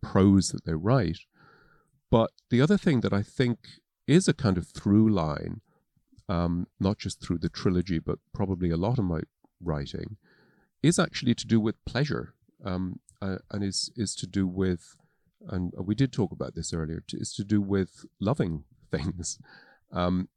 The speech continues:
and wanting to be kind of celebratory. And so I, I do think that there's an element of, um, a kind of, or at least in my mind, uh, a kind of lightness about, uh,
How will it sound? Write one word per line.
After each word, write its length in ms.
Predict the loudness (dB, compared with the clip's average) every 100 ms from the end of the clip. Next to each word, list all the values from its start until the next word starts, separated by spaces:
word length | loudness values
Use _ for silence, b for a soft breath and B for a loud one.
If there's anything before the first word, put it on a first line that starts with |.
| -6
and 200 | -2 0
wanting 420 | 2 2 2 0
to 120 | 0 -2
be 220 | -2 -2
kind 240 | -2 -2
of 220 | -2 -6 _ _
celebratory. 960 | -8 -2 -2 -2 0 0 0 -2 -4 -6 _ b b b b _ -8
And 140 | -6 -2
so 240 | 0 2
I, 80 | 0 -4
I 140 | 0 0
do 260 | 2 2
think 360 | 2 0 -4 -4
that 200 | -8 -4
there's 200 | -4 -2
an 120 | -4 -6
element 520 | -4 -2 0 -2 -4 -14 _
of, 420 | -2 0 0 -6 -18 -8
um, 440 | -4 -2 -4 -6 -10 _ _ _ _ _ _ _ -12
a 60 | -10
kind 460 | -8 0 2 2 2
of, 340 | 0 -2 -16 -20 _ _ _ _ _ _ _ _
or 120 | -2 0
at 100 | 2
least 220 | 0 2
in 80 | 2
my 300 | 4 6 8
mind, 520 | 6 2 -4 -6 -10 _ _ -6
uh, 280 | -4 -2 -4 -8
a 100 | -12
kind 360 | -8 -2 0 -2
of 140 | -4
lightness 960 | -2 0 0 -2 -12 -12 -12 -14 -14 -16 -20
about, 360 | -14 -12 -12 -16 _ _ _ -12
uh, 320 | -10 -8 -8